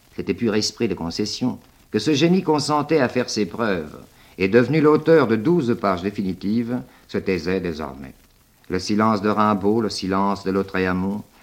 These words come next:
on pesait sur nous d'une autorité assez lourde si l'achat spirituel et les poésies que personne n'a lues font plus de disciples que Maldoror même ou les Illuminations. Car enfin,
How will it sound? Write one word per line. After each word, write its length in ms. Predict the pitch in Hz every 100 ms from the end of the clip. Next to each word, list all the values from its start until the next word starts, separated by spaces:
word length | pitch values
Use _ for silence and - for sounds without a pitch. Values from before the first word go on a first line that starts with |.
| - -
on 120 | 107
pesait 280 | 113 131 151
sur 280 | - 143 135
nous 120 | 151
d'une 140 | 117
autorité 440 | 123 127 120 123 123
assez 280 | 104 - 98
lourde 600 | 107 143 110 73 78 - - -
si 140 | -
l'achat 360 | 107 120 - 147
spirituel 760 | - - 120 123 - 117 117 90
et 60 |
les 100 | 85
poésies 520 | 85 104 107 98 113
que 80 | 101
personne 560 | 87 98 - - 123 90
n'a 120 | 80
lues 420 | 92 135 101 80 - _ _ _
font 180 | - 113
plus 160 | 107 131
de 100 | 107
disciples 600 | 110 110 - 113 - 90
que 100 | -
Maldoror 640 | 87 107 87 82 90 80
même 520 | 80 92 101 101 101 101 - - -
ou 80 | 82
les 260 | 87 87
Illuminations. 760 | 80 78 80 73 69 - 76 71 - _ _ _ _ _ _ _ -
Car 180 | 151
enfin, 340 | 185 180 214